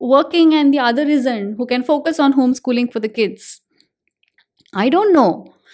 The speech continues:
The answers are to be found out before you even start creating the course. So who are you launching for? Ask yourself, find out the answers.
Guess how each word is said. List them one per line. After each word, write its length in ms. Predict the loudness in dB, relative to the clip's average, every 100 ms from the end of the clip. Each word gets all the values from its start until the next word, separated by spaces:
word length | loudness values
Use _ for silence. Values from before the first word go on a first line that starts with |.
| -8
The 180 | -8 -4
answers 540 | 0 0 2 0 0
are 80 | -2
to 80 | -2
be 140 | -4
found 440 | -2 -2 0 2 2
out 380 | 2 2 0
before 360 | -4 -4 0 2
you 160 | 2 0
even 280 | -2 -4
start 400 | -4 -6 -8 -6
creating 500 | -6 -6 -6 -4 -4
the 120 | -4 -8
course. 380 | -10 -12 -16 -18 _ _ _ _ _ -16
So 540 | -8 -4 -4 -4 -12
who 160 | -4 -2
are 120 | 0
you 160 | 0 0
launching 460 | 0 -2 -4 -6
for? 260 | -6 -12 -12 -16 _ _ _ -10
Ask 260 | -10 -12
yourself, 680 | -16 -12 -8 -8 -8 -14 -20 _ _ _
find 300 | _ -8 -6
out 140 | -8
the 120 | -8 -8
answers. 760 | -6 -8 -12 -18 -20 -20 -20